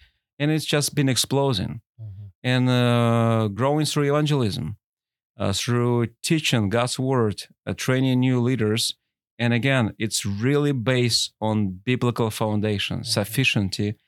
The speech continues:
Speaker 1: of the scripture. Many people will look at us and saying, "Oh, it's like a Bible-driven, crazy-driven.
Speaker 2: Hmm.
Speaker 1: It's never gonna work." But God honors his word, and we see many people coming to faith.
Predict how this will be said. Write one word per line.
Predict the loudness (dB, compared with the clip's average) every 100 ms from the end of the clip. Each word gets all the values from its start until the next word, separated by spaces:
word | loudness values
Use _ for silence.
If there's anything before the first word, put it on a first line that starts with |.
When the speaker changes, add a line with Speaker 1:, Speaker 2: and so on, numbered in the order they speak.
| _ -4
Speaker 1:
of | -2
the | 0
scripture. | 0 0 -2 0
Many | 0 2
people | 0 2
will | 2 0 -4 _ _
look | -2 0
at | 2
us | 2 2 -2 -6 _ _ _ -4
and | 0
saying, | 2 2 2
"Oh, | 2 2 2
it's | 0 0
like | 0 0 0
a | 0
Bible-driven, | 0 0 0 0 0 0 2 2 2
crazy-driven. | 2 2 2 2 0 -4 -10 _
Speaker 2:
Hmm. | -2 0
Speaker 1:
It's | 0 0 0 0
never | 0 2 2
gonna | 0 0
work." | 0 0 -4 -14 _ _ _ _
But | -2 -2 0
God | 0 0 0
honors | 0 2 0
his | 0 0
word, | 2 0 -2 -4 -12 _ _ -6
and | 0 2
we | 2
see | 2 2 2 2 2
many | 2 4 4 2
people | 0 0
coming | 0 2 2 2
to | -2
faith. | 0 0 0 -2